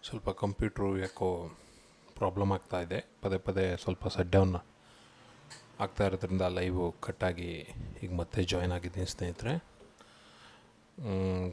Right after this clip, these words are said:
ಮತ್ತೆ ಗೊತ್ತಿಲ್ಲ, ಏನಾದರೂ ಕಟ್ಟಾದರೆ ಇವತ್ತಿನ ಒಂದು ಲೈವನ್ನು ಕ್ಲೋಸ್ ಮಾಡಿಬಿಡ್ತೀನಿ. ನಾಳೆ ಸಿಗೋಣ,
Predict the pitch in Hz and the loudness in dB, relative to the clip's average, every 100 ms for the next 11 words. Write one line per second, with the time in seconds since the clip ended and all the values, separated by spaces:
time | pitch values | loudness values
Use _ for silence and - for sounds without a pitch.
0 | - - - - 110 95 - 110 101 101 | -8 -20 -20 -10 -4 -4 0 2 4 2
1 | 98 95 - 98 95 - 107 98 95 - | 0 -4 -6 -4 -4 -4 -2 0 -2 -4
2 | - - 90 92 92 90 - - - - | -6 -4 -2 -2 -2 -4 -4 -4 -2 0
3 | - - 90 90 87 85 85 87 85 87 | 0 -2 -4 -4 -6 -8 -8 -8 -6 -6
4 | 85 82 95 - - - - - - - | -6 -8 -12 -20 -20 -20 -20 -20 -20 -20
5 | - - _ _ _ - - 95 90 90 | -20 -20 _ _ _ -10 0 2 2 -2
6 | 85 - - 85 143 190 - - - - | -6 -8 -8 -4 -4 -6 -10 -12 -12 -14
7 | - 92 - - - 87 | -8 -6 -6 -6 -8 -8